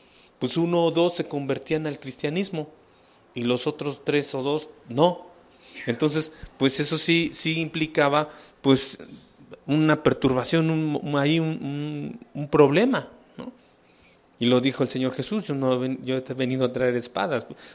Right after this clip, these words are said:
el padre contra su madre, la nuera contra su suegra". O sea,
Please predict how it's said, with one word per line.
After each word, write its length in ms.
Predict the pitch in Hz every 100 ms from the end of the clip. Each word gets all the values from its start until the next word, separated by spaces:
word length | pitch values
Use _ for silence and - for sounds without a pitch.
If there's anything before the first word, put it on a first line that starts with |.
| -
el 140 | 113
padre 400 | 113 131 135 131
contra 260 | 120 110 110
su 140 | 120
madre, 420 | 113 131 156 135 117
la 160 | 110
nuera 380 | 113 123 120 120
contra 400 | 113 101 110 104
su 240 | - 101
suegra". 560 | 98 - 160 135 131 123 - - -
O 60 |
sea, 120 | -